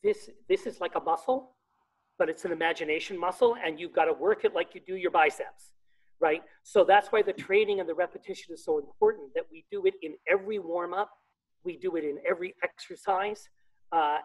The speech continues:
and we do it in every rehearsal, so that we build our ability to radiate. But the other thing is, too, that if you catch yourself in the middle of a rehearsal and you've stopped radiating, just turn it back on. Nobody even has to know,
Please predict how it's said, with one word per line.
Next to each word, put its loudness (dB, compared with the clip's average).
and -2
we -18
do 0
it -2
in -4
every -4
rehearsal, -4
so 4
that 2
we -18
build 8
our 2
ability 0
to -2
radiate. -2
But 4
the 4
other 4
thing -8
is, -4
too, -10
that -8
if -10
you -18
catch -2
yourself -2
in -10
the -10
middle -4
of -2
a -4
rehearsal -4
and -8
you've -16
stopped -4
radiating, -8
just -20
turn -20
it -16
back -14
on. -14
Nobody -2
even -6
has -6
to -12
know, -2